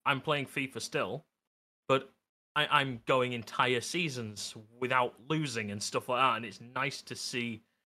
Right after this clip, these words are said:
how well I've come and how fifa has stayed the same, because, let's face it, it's never gonna change. <laughs>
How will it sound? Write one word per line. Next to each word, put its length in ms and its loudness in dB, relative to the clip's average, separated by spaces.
how 200 6
well 320 6
I've 260 4
come 320 4
and 180 -2
how 200 2
fifa 400 -2
has 120 2
stayed 240 4
the 80 -2
same, 280 2
because, 280 -4
let's 160 -4
face 240 -4
it, 40 -2
it's 120 -6
never 140 -6
gonna 140 -6
change. 260 -14
<laughs> 140 8